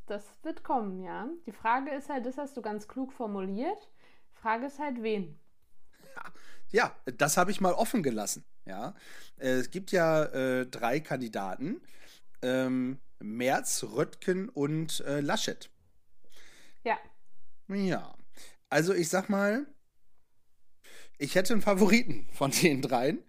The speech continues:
Speaker 2: Ähm, wobei, eigentlich hätte ich jemanden vierten noch als, äh, Favoriten von der C D U. Wobei er sich gerade aufgrund dieser Impfgeschichte, ähm, äh,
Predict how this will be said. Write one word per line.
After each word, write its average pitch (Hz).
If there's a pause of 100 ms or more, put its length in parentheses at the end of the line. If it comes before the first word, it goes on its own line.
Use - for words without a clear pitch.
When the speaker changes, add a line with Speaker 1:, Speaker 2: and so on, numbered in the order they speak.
(600)
Speaker 2:
Ähm, 170 (120)
wobei, 147
eigentlich 190
hätte 170
ich 180
jemanden 175
vierten 151
noch 110
als, -
äh, 127
Favoriten 117
von 110
der 104
C -
D 107
U. 101 (180)
Wobei 139
er 180
sich 185
gerade 208
aufgrund 165
dieser 160
Impfgeschichte, 202 (440)
ähm, 175
äh, 170